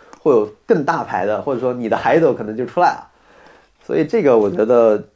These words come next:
是不太一样的东西，它还是一个松散的规则，就是你出人意料的东西会非常非常多的这么一个，一个东西，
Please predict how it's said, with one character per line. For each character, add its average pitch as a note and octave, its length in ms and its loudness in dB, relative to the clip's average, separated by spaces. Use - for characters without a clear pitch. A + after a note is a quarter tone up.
是 - 180 -12
不 D3 100 -6
太 D#3+ 200 0
一 A#2 120 -2
样 A#2+ 140 -2
的 G2 80 -8
东 G2 160 -10
西， G2 60 -12
它 A#2+ 160 -8
还 C#3+ 100 -10
是 E3 120 -8
一 D3 100 -6
个 C#3+ 260 -2
松 G3+ 300 -2
散 A#2 220 -2
的 G2 60 -6
规 A2+ 200 0
则， F2+ 300 -6
就 B2 100 -18
是 A2+ 220 -14
你 G#2+ 240 -14
出 D#3 180 -6
人 D#3 140 -2
意 F3 60 -2
料 E3 140 4
的 A#2 60 0
东 C3 120 -6
西 C3+ 60 -4
会 C3+ 180 -2
非 D3+ 120 -2
常 C#3 160 -4
非 D3 60 -4
常 C#3+ 140 -4
多 D3 200 -4
的 F3+ 100 0
这 A2 60 -4
么 G2 100 -10
一 F#2+ 100 -14
个， G1+ 640 -10
一 G2 60 -14
个 G2+ 80 -6
东 G2 180 -10
西， - 140 -18